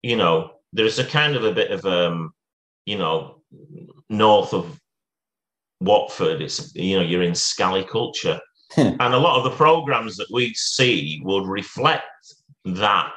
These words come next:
Speaker 1: kind of, it's grim up north, the hardship of it, people, um, ripping each other off, or,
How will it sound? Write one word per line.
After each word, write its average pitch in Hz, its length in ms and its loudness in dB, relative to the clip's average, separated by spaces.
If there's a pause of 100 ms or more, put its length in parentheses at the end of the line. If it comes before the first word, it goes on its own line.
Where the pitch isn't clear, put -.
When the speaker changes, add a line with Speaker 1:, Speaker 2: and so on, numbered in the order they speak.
(240)
Speaker 1:
kind 98 420 0
of, 90 180 2 (580)
it's 87 220 -6
grim 98 300 0
up 95 140 4
north, 90 640 4 (420)
the - 80 -10
hardship 95 880 0
of 87 180 0
it, 87 240 4 (520)
people, 98 720 2 (480)
um, 85 1040 0 (1000)
ripping 95 420 -4
each 90 240 -2
other 92 260 2
off, 98 360 2
or, 78 340 -4